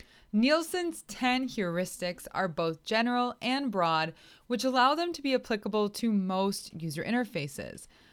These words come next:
Let's quickly go over his ten heuristics. Number one, visibility of system status. Let the user know what is going on. Example would be breadcrumbs during a survey.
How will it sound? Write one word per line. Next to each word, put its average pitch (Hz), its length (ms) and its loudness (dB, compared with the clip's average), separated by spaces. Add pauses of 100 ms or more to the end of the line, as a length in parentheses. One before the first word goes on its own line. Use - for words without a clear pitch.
(160)
Let's 240 400 2 (100)
quickly 262 340 -2
go 208 200 2
over 185 500 2
his 185 200 -6
ten 156 220 -6
heuristics. 139 680 -10 (440)
Number 202 220 0
one, 247 380 0 (400)
visibility 240 840 2
of 190 180 -2
system 185 520 -4
status. - 800 -4 (100)
Let 233 320 -2
the 349 80 0
user 320 340 0
know 185 240 0
what 190 140 -2
is 208 120 -6
going 156 360 -6 (100)
on. - 560 -6 (300)
Example 240 540 0
would 269 160 -2
be 247 180 -2
breadcrumbs 196 880 -2
during 156 280 -6
a 175 40 -6
survey. - 600 -6